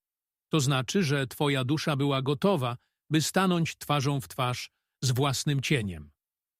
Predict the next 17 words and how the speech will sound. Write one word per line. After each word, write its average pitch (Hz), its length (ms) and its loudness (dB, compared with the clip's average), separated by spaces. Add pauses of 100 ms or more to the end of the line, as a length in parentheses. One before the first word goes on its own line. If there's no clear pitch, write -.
(280)
Być 214 160 0
może 277 240 2
to 208 180 0
właśnie 165 440 0
teraz 147 420 0
zaczyna 143 500 -2
się 135 160 -4
twoja 139 300 -2
droga 139 360 -2
ku 143 300 -2
indywidualizacji. 165 1400 0 (480)
Pomyśl 240 380 2
o 175 120 2
tym 156 180 2
w - 60 -6
ten 143 160 2
sposób. - 580 -6